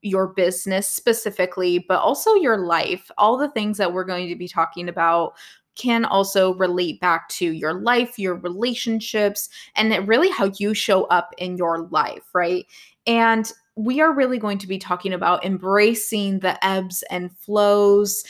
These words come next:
and kind of the slow, quote unquote, slow or stagnant stages of your business and how not to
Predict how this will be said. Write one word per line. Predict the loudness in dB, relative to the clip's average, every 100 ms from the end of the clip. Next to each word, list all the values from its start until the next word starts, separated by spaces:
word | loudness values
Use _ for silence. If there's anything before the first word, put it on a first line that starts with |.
| -16 -6
and | -2 -2 -2
kind | -2 0
of | 0 2
the | 2
slow, | 2 0 -2 0 2 2 2 4 2 0
quote | 2 2
unquote, | 2 -4 -2 2 0 -2
slow | -6 2 4 6 4 2
or | 0 -4
stagnant | -6 -2 2 2 0 -8 -8
stages | -6 -2 -2 0 -2 -2 -6 0
of | 0 0
your | -4 -2 -4 -4
business | -8 -6 -10 -12 -6
and | -4 0
how | 2
not | 2 2 2 0
to | -4 0 0